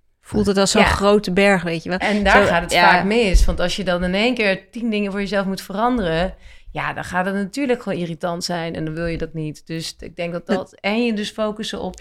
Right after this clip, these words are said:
Speaker 2: je
Speaker 1: Dat zetten we echt vaak in ons boek. Van
Speaker 2: Ja.
Speaker 1: kleine stapjes. Begin klein. Je kan het, je gaat het je leven lang volhouden.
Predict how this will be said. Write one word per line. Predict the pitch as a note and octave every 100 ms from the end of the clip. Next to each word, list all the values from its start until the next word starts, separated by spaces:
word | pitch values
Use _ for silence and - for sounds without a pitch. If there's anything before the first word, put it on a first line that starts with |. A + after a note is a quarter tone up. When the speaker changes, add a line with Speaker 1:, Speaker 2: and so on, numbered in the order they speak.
| -
Speaker 2:
je | F3 E3 D#3+
Speaker 1:
Dat | D#3+
zetten | G#3+ F#3+
we | G3+
echt | G3+ -
vaak | G3+ F#3+
in | F3
ons | E3+ D#3+
boek. | E3+ E3 _
Van | -
Speaker 2:
Ja. | F3+ D#3+
Speaker 1:
kleine | - G3+ G#3 G3+
stapjes. | F#3 F3 E3+ - E3 -
Begin | F3+ G#3 G#3+
klein. | G3+ F3 E3 E3
Je | G#3
kan | D4+
het, | D#4+
je | - C#4+
gaat | D4+ D#4
het | C#4+
je | D4
leven | D4 D4+
lang | D4 C#4
volhouden. | C#4+ C#4+ A#3+ F#3+